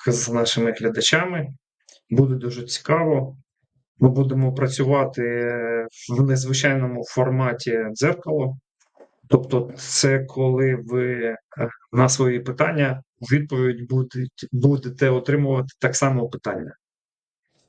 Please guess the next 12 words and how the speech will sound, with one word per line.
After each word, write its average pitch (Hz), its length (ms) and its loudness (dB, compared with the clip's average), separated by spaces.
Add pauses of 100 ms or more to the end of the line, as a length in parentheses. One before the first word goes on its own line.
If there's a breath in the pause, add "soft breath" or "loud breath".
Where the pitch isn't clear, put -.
(320)
Сергай 135 680 2
буде 120 640 -4 (340)
працювати 117 840 2
по 117 200 2
казковому 165 600 -2
світові, 151 640 -2 (400)
я 123 220 4
буду 117 260 -4
працювати 117 580 -2
більше 113 380 -4
по - 180 -4
Мідгарду, 147 680 -2